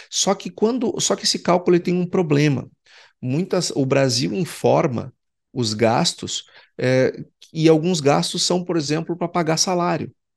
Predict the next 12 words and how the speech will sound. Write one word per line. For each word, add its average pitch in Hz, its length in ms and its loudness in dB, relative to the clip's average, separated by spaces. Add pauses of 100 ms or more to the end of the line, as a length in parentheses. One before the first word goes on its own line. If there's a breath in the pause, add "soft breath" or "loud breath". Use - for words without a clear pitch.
(540 soft breath)
Hoje, 151 560 2
nós 131 220 -4
temos 156 320 0
mais 160 240 0
de 170 80 -2
dez 147 340 2
mil 139 240 -2
servidores 123 920 -2
no 123 180 -6
Ministério 127 420 -4
da 123 80 -2
Agricultura. 127 720 -4